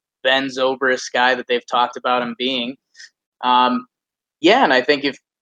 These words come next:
him, I, I think Torres will get at-bats too. I mean, they wanna give him at-bats anyways as the platoon utility guy. Um, you know, just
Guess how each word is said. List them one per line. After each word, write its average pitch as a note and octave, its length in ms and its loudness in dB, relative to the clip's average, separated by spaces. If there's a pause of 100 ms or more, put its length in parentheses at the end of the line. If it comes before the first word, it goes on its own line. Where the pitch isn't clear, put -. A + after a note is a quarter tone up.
(140)
him, G#3+ 360 -2 (120)
I, G#3 160 2 (120)
I G3+ 80 4
think D#4+ 220 -2
Torres D4+ 380 2
will D4+ 80 -2
get C#4 140 0
at-bats B3+ 480 2
too. C4 180 0
I C3 80 2
mean, C#3 200 -6
they D3 140 2
wanna D3 340 0
give E3 220 -4
him E3+ 220 -6
at-bats D3+ 480 0
anyways D#3+ 480 0
as A#2+ 320 -4 (720)
the A#2+ 240 -2 (120)
platoon C3+ 440 -10
utility C3 520 -4
guy. E3+ 360 2 (760)
Um, B2 440 2
you G#3 100 0
know, C3 160 0
just C3+ 400 -8